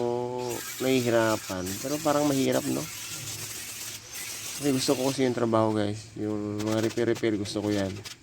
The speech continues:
Pero depende na rin sa presyo kung kakasundo kami sa nagpapagawa. Kasi mahirap nga naman yung babakasin mo, linisan mo, itutuwid mo.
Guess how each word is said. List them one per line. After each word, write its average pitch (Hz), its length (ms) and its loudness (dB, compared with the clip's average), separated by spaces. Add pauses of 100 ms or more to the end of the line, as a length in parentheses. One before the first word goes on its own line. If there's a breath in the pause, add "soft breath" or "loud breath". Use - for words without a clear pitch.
(1160)
Pero 113 240 2
depende 160 320 8
na 156 160 8
rin 147 80 8
sa 139 160 0
presyo 131 640 4
kung 113 520 -2
kakasundo 110 600 -2
kami 110 240 0
sa 110 80 -2
nagpapagawa. 107 680 0
Kasi 113 520 -6
mahirap 117 360 2
nga 113 200 0
naman 110 240 4
yung 107 160 4
babakasin 107 560 0
mo, 104 320 4
linisan 104 640 4
mo, 107 260 2
itutuwid 104 540 0
mo. 104 160 2